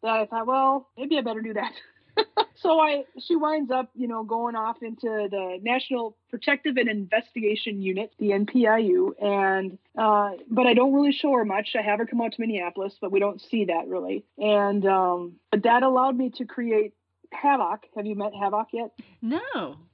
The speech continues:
Speaker 2: Oh.
Speaker 1: Hostages and Victim Out of Country.
Speaker 2: I never heard of
Speaker 1: Isn't
Speaker 2: that.
Speaker 1: that great? <laughs> I made it up.
Speaker 2: Yay! Good for you.
Speaker 1: So she,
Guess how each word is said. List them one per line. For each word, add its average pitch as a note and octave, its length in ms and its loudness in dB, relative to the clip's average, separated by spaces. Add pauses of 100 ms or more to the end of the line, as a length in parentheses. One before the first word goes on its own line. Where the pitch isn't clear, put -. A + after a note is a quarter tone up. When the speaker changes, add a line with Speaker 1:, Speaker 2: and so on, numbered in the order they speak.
(160)
Speaker 2:
Oh. B3 80 -2
Speaker 1:
Hostages G#3+ 500 0
and G#3 140 -4
Victim G#3+ 280 -2
Out G#3 140 4
of G#3 140 0
Country. A#3+ 420 -4
Speaker 2:
I B3+ 140 -6
never C4 260 -6
heard B3+ 240 -8
of F4 160 -6
Speaker 1:
Isn't D4 140 4
Speaker 2:
that. D#4+ 60 6
Speaker 1:
that B3+ 100 0
great? A3 240 -6 (360)
<laughs> - 460 -6
I D#4 60 4
made F#4+ 180 6
it G#4 100 4
up. D#4+ 200 2 (600)
Speaker 2:
Yay! F#4+ 800 -4 (1600)
Good A#4+ 200 -4
for A#4+ 80 -2
you. A4+ 180 4
Speaker 1:
So A#4 540 8
she, B3+ 60 -2